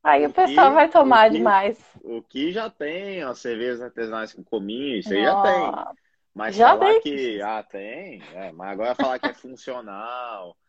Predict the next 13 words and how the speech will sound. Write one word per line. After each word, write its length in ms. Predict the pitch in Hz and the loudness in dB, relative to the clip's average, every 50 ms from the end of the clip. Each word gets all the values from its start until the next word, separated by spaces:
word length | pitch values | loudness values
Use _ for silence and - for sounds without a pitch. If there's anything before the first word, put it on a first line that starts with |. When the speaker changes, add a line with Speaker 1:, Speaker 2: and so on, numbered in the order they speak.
| _ _ _ _ _ | _ _ _ _ _
Speaker 2:
que 120 | - 117 | -10 -8
é 80 | 117 117 | -8 -8
boa 480 | 110 95 98 120 135 170 190 202 196 - - | -10 -10 -10 -8 -6 -4 -4 -4 -6 -6 -8
pra 140 | 156 147 | -12 -12
saúde 500 | - - - 123 113 113 120 123 120 123 | -12 -10 -10 -10 -8 -8 -8 -10 -12 -14
por 200 | 110 - 107 - _ | -18 -20 -20 -20 _
conta 320 | - 101 95 87 - 87 | -18 -18 -16 -14 -14 -14
disso, 480 | 80 76 110 131 143 139 123 - - 101 | -12 -8 -6 -6 -4 -6 -6 -6 -4 -2
aí 200 | 95 101 110 120 | -2 -2 -2 -4
são 220 | - - 143 127 110 | -6 -8 -6 -4 -2
outros 300 | 113 127 131 - - - | -2 -2 -4 -6 -12 -16
quinhentos, 480 | - 143 113 92 82 80 85 - _ | -12 -12 -10 -10 -12 -14 -16 -20 _
né? 160 | 80 85 90 | -16 -16 -16